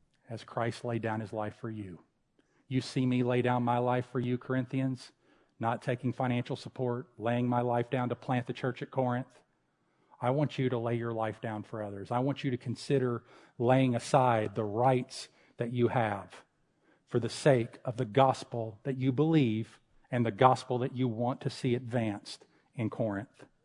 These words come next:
Remember, this leads to joy. I learned as a young Christian, what is joy? Jesus, others, and you, in that order. And so by Paul commending this lifestyle to them, he's not commending a joyless life.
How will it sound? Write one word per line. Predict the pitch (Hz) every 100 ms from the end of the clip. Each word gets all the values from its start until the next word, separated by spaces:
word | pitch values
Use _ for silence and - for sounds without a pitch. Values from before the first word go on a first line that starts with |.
| _ _ _ _ _ -
Remember, | 131 143 160 131 113 104
this | 135 -
leads | 143 135 -
to | 123
joy. | 104 127 117 104 98 -
I | 127
learned | 135 139 131
as | 123
a |
young | 123 131 127
Christian, | 147 - - 113 95 _ _ _ _
what | 123 139
is | 156 110
joy? | 120 151 165 185 175 - _ _ _ _
Jesus, | - 143 143 170 - - - _ _ -
others, | 127 131 131 - - _ _
and | - 123
you, | 110 98 82 - _ _ _ _ _ -
in | 117 104
that | 107 107
order. | 123 98 82 - _ _ _ _ _ _ _ _ -
And | 123
so | 139
by | 110 143
Paul | - 170 180
commending | - 143 151 175 143 123
this | 147 -
lifestyle | 135 165 - - 120 110
to | -
them, | 117 117 120
he's | 123
not | 147 151
commending | - 139 160 139 123
a |
joyless | 110 131 151 135 117
life. | 139 156 120 - -